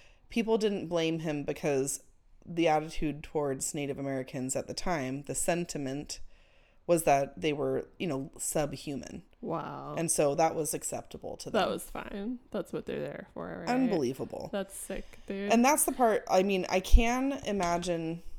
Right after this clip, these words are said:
Speaker 1: um, it just sounds way better to, okay, here's a thought. This is what I was thinking of this morning. Organ donors.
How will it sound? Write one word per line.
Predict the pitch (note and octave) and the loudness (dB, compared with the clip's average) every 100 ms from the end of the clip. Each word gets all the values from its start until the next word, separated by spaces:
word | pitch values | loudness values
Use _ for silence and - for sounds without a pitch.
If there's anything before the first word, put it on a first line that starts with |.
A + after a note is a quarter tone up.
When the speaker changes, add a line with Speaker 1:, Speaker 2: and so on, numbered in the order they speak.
| - - - _ _ _ - - | -10 -14 -18 _ _ _ -6 -2
Speaker 1:
um, | D#3+ G2 B2 D#3+ - - - - _ - _ _ _ _ _ _ _ _ _ _ | 0 -2 -6 -12 -18 -20 -20 -20 _ -20 _ _ _ _ _ _ _ _ _ _
it | G3 G3 | 0 2
just | C4+ - | 2 2
sounds | - G#3 F#3 E3 - - - - _ - | 2 2 2 -2 -6 -10 -20 -20 _ -16
way | F#3 F3+ E3+ E3+ F#3 F#3 F#3 - _ - _ _ _ _ _ - - _ - E3+ | -10 0 2 4 2 0 -6 -10 _ -20 _ _ _ _ _ -20 -20 _ -20 -8
better | - A2+ F3 F3 G3 A3 - _ _ _ _ _ _ _ _ _ _ - | 0 0 2 0 0 -4 -12 _ _ _ _ _ _ _ _ _ _ -10
to, | - G3 - _ _ _ - - - | -6 -6 -8 _ _ _ -20 2 6
okay, | B3 D#3+ | 6 4
here's | D3 G3+ F#3 | 2 4 4
a | D#3 | 2
thought. | - D2 - - | -2 -4 -4 -4
This | F#3+ F3 | 0 0
is | F#3 | 2
what | F3+ | 4
I | |
was | D#3+ - | 2 2
thinking | C#3 - C3+ | -4 -4 -6
of | G#2 | -6
this | C3+ C3 | -6 -6
morning. | F2 B1+ F3 - - - - - - _ _ _ - _ _ _ _ _ _ _ _ | -6 -8 -10 -14 -20 -20 -20 -20 -20 _ _ _ -20 _ _ _ _ _ _ _ _
Organ | G3+ F#3+ F3+ C#3 | 2 4 2 -4
donors. | - A#1 - - - | -6 -8 -10 -10 -10